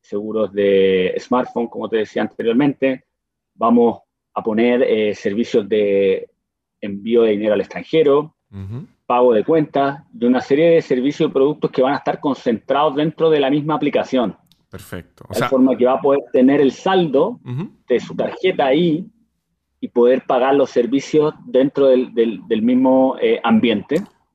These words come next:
Speaker 1: Y por último, que es la parte de productos financieros.
Speaker 2: Ok.
Speaker 1: Es decir, lo que salía ahí mencionado, uno de los productos que tenemos son anticipos.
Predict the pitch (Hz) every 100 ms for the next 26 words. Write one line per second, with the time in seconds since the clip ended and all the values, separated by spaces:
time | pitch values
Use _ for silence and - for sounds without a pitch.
0 | _ _ _ _ - 104 120 147 214 -
1 | 156 165 226 - _ _ _ _ _ _
2 | _ - 139 156 139 147 120 _ 165 170
3 | - 127 123 113 120 143 - 147 123 110
4 | 95 139 120 90 _ _ _ _ _ _
5 | _ _ _ 95 82 117 120 123 - 120
6 | 90 _ - 104 107 107 107 123 123 123
7 | 127 123 113 117 101 117 151 156 151 147
8 | 170 - 131 135 143 151 - 139 131 -
9 | 113 - 110 95